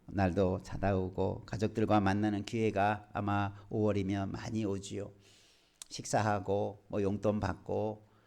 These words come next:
뭐 용돈 주고 뭐 그런 일들로만 만족하지 말고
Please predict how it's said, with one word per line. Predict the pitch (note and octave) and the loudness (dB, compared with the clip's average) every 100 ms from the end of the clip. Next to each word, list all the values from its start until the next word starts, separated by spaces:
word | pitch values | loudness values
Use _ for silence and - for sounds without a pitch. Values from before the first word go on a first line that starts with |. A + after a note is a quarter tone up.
| _ - | _ 2
뭐 | G#2+ G#2 G2+ | 8 8 8
용돈 | A2 G#2+ A#2 A2+ | 4 4 2 2
주고 | A2+ G#2 G#2 A#2+ B2+ - _ _ _ | -2 -2 -2 -2 -6 -18 _ _ _
뭐 | B2+ C3 | 4 6
그런 | - D#3 G3 D#3+ - - - - _ - | 10 10 10 8 4 -6 -20 -20 _ 2
일들로만 | C#3+ E3+ A3 G#3+ F#3 C#3 D3+ C3+ F2+ - | 4 8 10 10 10 8 8 6 2 -6
만족하지 | - F#2+ A2+ A2 A2 C3+ | -10 -6 -4 -4 -6 -6
말고 | D3 G2 D#2+ A2 | -6 -6 -6 -10